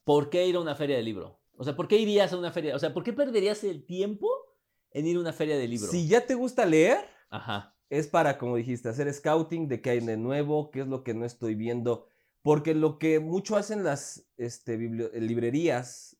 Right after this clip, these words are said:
Speaker 2: este, de cadena es que te ponen sobre las mesas de novedades lo que vende. Y de repente te pierdes cosas que no ves.
Speaker 1: O sea, de repente a lo mejor es como ver un, un escaparate muy amplio.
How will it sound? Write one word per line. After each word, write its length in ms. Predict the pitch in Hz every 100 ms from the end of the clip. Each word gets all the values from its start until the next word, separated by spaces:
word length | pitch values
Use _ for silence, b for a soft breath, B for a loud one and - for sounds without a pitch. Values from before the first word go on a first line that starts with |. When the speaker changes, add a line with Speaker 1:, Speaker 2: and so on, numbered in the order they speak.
| -
Speaker 2:
este, 520 | 98 101 - 104 95
de 220 | 90 95 -
cadena 580 | 107 123 165 170 - - _ _ _
es 140 | 127
que 80 | 151
te 140 | 165 143
ponen 280 | 160 165 156
sobre 280 | 139 127
las 220 | 120 120 139
mesas 340 | 170 214 196
de 80 | 156
novedades 640 | 135 123 135 165 214 -
lo 200 | 127 123
que 80 | 131
vende. 340 | 123 120 98 - _ _ _ _ _ _ -
Y 80 |
de 100 | 139
repente 320 | 156 156 185 208
te 140 | 190
pierdes 420 | 190 196 196 190
cosas 600 | - 208 170 160 - - _ _ _
que 160 | 156 151
no 220 | 160 175
ves. 420 | 190 185 - - _ _ _ _ _ _ _ _ _
Speaker 1:
O 40 | -
sea, 140 | 120
de 80 | 131
repente 400 | 127 127 156 175
a 40 |
lo 100 | 170
mejor 240 | 139 135 143
es 80 | 143
como 240 | 143 123
ver 180 | 123 131
un, 600 | 135 135 131 120 101 85 _ _ _ _ _ _ _
un 180 | 131 139
escaparate 720 | 139 131 110 - 131 135 139
muy 240 | 127 123
amplio. 460 | 120 113 104 85